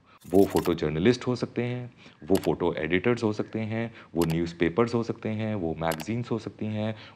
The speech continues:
वो न्यूज़ एजेंसीज हो सकती हैं। तो आप उनके टच में रहो,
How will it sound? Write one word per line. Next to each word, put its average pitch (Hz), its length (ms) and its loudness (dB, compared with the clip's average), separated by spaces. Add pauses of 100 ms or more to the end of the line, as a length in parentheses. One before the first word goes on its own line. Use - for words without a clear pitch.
वो 95 320 2 (280)
न्यूज़ 90 380 2
एजेंसीज 85 520 2
हो 104 100 4
सकती 113 300 -4
हैं। 110 340 -2 (100)
तो 127 260 2
आप 101 380 2
उनके 90 280 0
टच - 420 -2
में 117 120 -2
रहो, 147 260 0